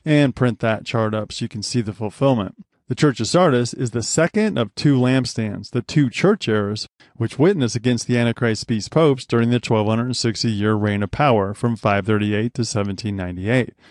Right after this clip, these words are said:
This church era spans from when the Antichrist beast pope proclaimed that the witnesses against them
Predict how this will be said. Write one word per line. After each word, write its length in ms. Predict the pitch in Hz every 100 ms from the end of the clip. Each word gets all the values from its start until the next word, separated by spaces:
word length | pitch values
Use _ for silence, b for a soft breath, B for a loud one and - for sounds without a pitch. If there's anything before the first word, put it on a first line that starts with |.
| b b b
This 140 | 117
church 300 | - 143 127
era 200 | 127 113
spans 440 | 101 165 170 156 139
from 140 | 117
when 100 | 110
the 140 | 110
Antichrist 480 | 110 107 117 110 -
beast 240 | 113 104 -
pope 240 | 123 113
proclaimed 380 | 113 - 151 143
that 100 | 117
the 100 | 107
witnesses 520 | 113 151 135 113 104
against 340 | - 170 190
them 360 | 117 104 113 113